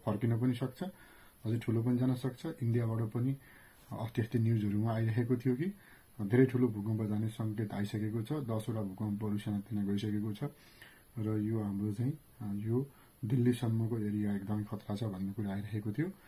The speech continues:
र यस्तो केही धक्काहरूले सङ्केत दिएको हुन्छ र आज, भोलि, पर्सिसम्ममा अथवा सात, आठ दिन, दस दिनसम्म पनि ठुलो भूकम्प जाने सम्भावना रहेको हुन्छ। अब केन्द्र कहाँ कसो भन्ने कुराहरू केही बेरमा थाहा होला।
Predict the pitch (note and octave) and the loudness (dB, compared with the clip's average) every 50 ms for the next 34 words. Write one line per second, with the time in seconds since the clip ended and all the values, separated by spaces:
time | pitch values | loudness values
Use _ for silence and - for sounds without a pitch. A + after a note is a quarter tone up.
0 | - - - - - - - C3 C3 - - - F3 E3+ D#3+ - - - - - | -20 -20 -20 -20 -12 -2 2 2 2 2 2 0 2 2 2 2 -2 -6 -4 2
1 | D3 D#3 D#3 C3 G#2+ G#2 G#2 - C3 B2+ A#2+ A2+ A2 A2+ B2 A#2+ - B2+ A#2+ A2+ | 6 6 6 6 4 2 0 2 4 4 4 4 4 2 0 2 2 0 2 4
2 | C3+ B2+ A#2 A2+ A#2+ B2+ B2 B2+ B2 B2 A#2+ A#2 A#2 D#3+ E3 D3+ B2+ G#2+ G2+ G#2 | 2 2 2 4 2 2 4 4 2 2 0 0 -2 -4 -2 -2 -2 -2 -2 -2
3 | G#2 B2 A#2+ G#2 G2 G2+ A2+ A#2 - A#2+ A2+ A2+ - A#2+ A2+ A#2 G#2+ G#2+ G#2 G#2 | -2 -2 -2 -2 0 0 -2 -2 -2 -2 -4 -4 -4 -4 -4 -2 -2 0 0 0
4 | A#2+ B2+ C3 - - - - - - - - - - - A#2+ A#2+ A2+ A2+ G#2 G#2 | 0 0 -2 -6 -12 -20 -20 -20 -20 -20 -20 -18 -12 -8 -4 -2 0 0 0 0
5 | - A2+ G#2+ - A2 A2 - A#2+ A#2 A2 G#2 G#2 G#2 G#2+ G#2+ G#2 G#2 A2 G#2+ A2 | -2 -2 -2 0 -2 -4 -2 -2 -2 -2 -2 -2 -2 -2 -2 -2 -2 -4 -4 -4
6 | A#2 B2 A#2+ B2 B2+ - G#2+ A2 G2+ G#2+ G2 G2 - G#2 G2 G#2 G#2+ G2+ G2+ G2+ | -4 -4 -4 -4 -2 -2 -2 -2 -2 -2 -4 -4 -4 -4 -2 -2 -4 -4 -2 -2
7 | G#2 G2+ - - G2+ G2+ G2+ G2 F#2+ F#2+ G2 G2 G2 F#2+ F#2+ F#2+ F#2+ - - G#2 | -2 -4 -4 -4 -4 -2 -2 -2 -2 -4 -6 -6 -6 -6 -6 -8 -8 -6 -4 -4
8 | G2 G2 - - F#3 G3 - - - - - - - - - - - - - - | -2 -4 -4 -6 -10 -14 -14 -16 -20 -20 -20 -16 -16 -16 -16 -16 -20 -20 -20 -18
9 | - - G#2 G2 G2+ - B2 A2+ A2 G#2+ A2+ A#2 - A2 A2+ A2+ - G#2+ G2 - | -10 -8 -8 -6 -2 0 0 2 2 0 -2 -2 -2 -2 -2 -2 -4 -6 -8 -6
10 | B2+ A2 G2 F#2+ F#2+ F#2+ G2 G#2 G2 F#2+ F#2 G2 B2 C#3+ C#3 - - - - - | -4 -4 -2 -2 -4 -4 -4 -4 -4 -6 -4 -4 -4 -4 -6 -8 -16 -20 -10 -4
11 | - G#2+ G#2 G2 G2+ G2 G#2 A2 B2 C#3+ C#3 - - - - - - - - - | -2 0 0 0 -2 -4 -4 -2 -4 -4 -6 -8 -18 -20 -20 -20 -20 -20 -20 -20
12 | - - - A2 G#2 G2 F#2+ G2 A2 D3 G3 | -18 -10 -6 -4 -2 -2 -2 0 -2 -2 -4